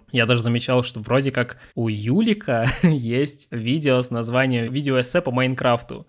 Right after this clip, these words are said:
В каком-то смысле жанр пробирается на вот ту часть Ютуба, вот, на очень массовую. Хотя люди, конечно же, там, скорее всего, и не в курсе, что это такое, и вряд ли они будут этим интересоваться.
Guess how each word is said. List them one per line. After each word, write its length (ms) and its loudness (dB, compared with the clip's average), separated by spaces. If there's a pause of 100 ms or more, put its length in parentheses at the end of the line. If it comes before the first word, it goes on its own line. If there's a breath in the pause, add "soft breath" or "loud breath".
В 180 -16
каком-то 400 0
смысле 380 0
жанр 420 2 (320)
пробирается 680 2
на 460 -2
вот 260 -12
ту 140 -4
часть 300 -4
Ютуба, 380 -4
вот, 360 -14
на 120 2
очень 260 0
массовую. 580 0 (320)
Хотя 180 0
люди, 420 0 (100)
конечно 380 2
же, 120 0
там, 200 0
скорее 300 0
всего, 220 -2
и 80 2
не 100 2
в 60 -4
курсе, 300 -6
что 200 -4
это 80 -6
такое, 440 2
и 540 -6 (340)
вряд 280 2
ли 60 0
они 100 -2
будут 200 -2
этим 240 -4
интересоваться. 600 2